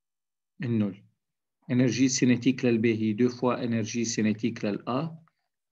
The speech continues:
دو فوا الإنرجي سينيتيك للآ بلس إنرجي سينيتيك دو آ إيجال سوسون جول، يعني تروا إنرجي سينيتيك دو آ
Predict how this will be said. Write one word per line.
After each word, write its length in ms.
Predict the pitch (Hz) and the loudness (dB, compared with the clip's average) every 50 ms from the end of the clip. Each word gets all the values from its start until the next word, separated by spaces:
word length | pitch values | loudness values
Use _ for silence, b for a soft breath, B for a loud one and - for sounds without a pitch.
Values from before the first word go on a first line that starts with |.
| _ - | _ -2
دو 80 | 127 117 | -2 -2
فوا 280 | 117 - 127 120 117 | -2 -2 -4 -2 -2
الإنرجي 560 | 113 113 131 123 110 110 110 104 110 117 117 | -4 -6 -6 -4 -4 -2 -2 -4 -4 -4 -4
سينيتيك 600 | 117 - - 110 107 104 110 - 117 110 113 - | -4 -4 -4 -4 -4 -4 -4 -4 -4 -4 -6 -8
للآ 380 | 110 104 113 - - 123 135 143 | -8 -10 -8 -6 -4 -4 -4 -4
بلس 420 | 139 - - 123 120 117 - - | -6 -6 -4 -4 -4 -4 -4 -8
إنرجي 560 | - - 117 117 117 110 107 104 113 117 113 113 | -8 -4 -2 0 0 0 -2 -2 -2 -2 -2 -2
سينيتيك 800 | 113 - - 110 110 110 107 113 - 117 113 117 117 - - _ _ _ _ _ _ _ _ _ _ _ | -2 -2 -2 0 0 0 -2 -2 -2 -2 -2 -2 -4 -8 -20 _ _ _ _ _ _ _ _ _ _ _
دو 120 | 120 117 117 | -2 -2 -2
آ 400 | 117 - - 131 139 147 156 - - _ _ _ _ _ _ _ _ _ _ _ _ _ _ _ _ - | -2 -2 -2 -2 -2 -4 -6 -10 -14 _ _ _ _ _ _ _ _ _ _ _ _ _ _ _ _ -4
إيجال 540 | 123 123 113 117 123 117 113 107 104 156 160 | -2 -2 0 -2 -2 -4 -4 -4 -6 -8 -12
سوسون 760 | - - - 123 113 110 - - - - 113 110 104 107 - - | -14 -10 -8 -6 -6 -6 -6 -8 -6 -6 -6 -6 -6 -8 -8 -4
جول، 500 | 113 113 120 143 160 170 185 185 B B B B B B _ _ _ _ _ | 0 2 4 4 4 4 2 -2 B B B B B B _ _ _ _ _
يعني 340 | 123 123 120 117 113 113 107 | 0 0 2 2 0 0 -2
تروا 640 | 110 - 120 110 113 113 120 120 120 113 107 110 - - _ _ _ _ _ _ _ - | -2 -2 -2 0 0 0 0 0 0 -2 -4 -6 -10 -16 _ _ _ _ _ _ _ -4
إنرجي 460 | 123 117 117 113 104 101 113 120 117 113 | -2 2 2 2 2 0 0 0 0 0
سينيتيك 840 | 117 - 127 117 113 113 113 113 110 123 117 113 113 - - - - _ | -2 -2 -2 -2 0 -2 -4 -2 -2 0 0 0 -2 -4 -12 -18 -18 _
دو 180 | 127 110 110 107 110 - | -6 -4 -4 -4 -2 -4
آ 320 | 120 120 120 127 131 - | -2 -2 -2 -2 -4 -6